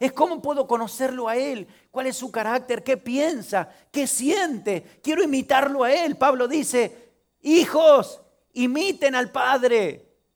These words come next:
como buenos hijos de, de, de Dios". Dice, "Sed imitadores de Dios". El Padre bueno que está allí abriéndonos el corazón todo el tiempo a nuestras vidas, todo el tiempo a nosotros,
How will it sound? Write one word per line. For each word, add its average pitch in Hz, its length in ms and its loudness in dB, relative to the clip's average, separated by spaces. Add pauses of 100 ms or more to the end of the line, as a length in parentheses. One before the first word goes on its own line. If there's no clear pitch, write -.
(280)
como 185 240 -12
buenos 180 680 -4
hijos 151 280 -12
de, 113 140 -14
de, 120 340 -14
de 123 180 -12
Dios". 143 520 -8
Dice, 143 260 -14
"Sed 220 400 -4
imitadores 151 920 -8 (420)
de 139 100 -16
Dios". 165 640 -12 (840)
El 143 160 -14
Padre 208 380 -6
bueno 190 420 -6
que 147 100 -16
está 202 480 -8 (340)
allí 185 720 -6
abriéndonos 220 760 -2
el 208 200 -2
corazón 175 720 -4 (680)
todo 233 420 -4
el 202 100 -8
tiempo 208 400 -6
a 185 80 -2
nuestras 170 400 -10
vidas, 180 560 -6
todo 220 260 0
el 220 120 -4
tiempo 220 400 -6
a 160 60 -2
nosotros, 190 640 -4